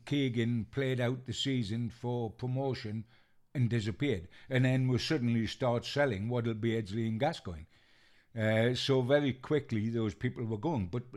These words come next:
long before that, his authority, his calmness, his fact that he was interested in you,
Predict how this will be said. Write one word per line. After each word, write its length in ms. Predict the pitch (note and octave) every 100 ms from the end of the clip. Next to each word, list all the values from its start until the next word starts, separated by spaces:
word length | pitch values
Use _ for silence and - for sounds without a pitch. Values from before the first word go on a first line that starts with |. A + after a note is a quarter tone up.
| A#2+
long 360 | D#3 F#3+ G3 F3+
before 400 | D3 - D#3 D3
that, 280 | D3+ A#2 - - - - - - - -
his 240 | D#3 C3+ D3+
authority, 880 | B2+ - E3 E3+ D3+ - F#2 F2+ - -
his 240 | C3+ G#2
calmness, 760 | - - D3+ B2+ G#2 G#2 B2+ - - - _ -
his 220 | D3 B2+
fact 500 | - F#3+ E3+ - -
that 160 | C#3+ C3+
he 60 |
was 200 | C#3 C3
interested 580 | C#3+ D3 - C3 B2+ C3
in 280 | A#2+ A#2+ A#2
you, 280 | B2+ E3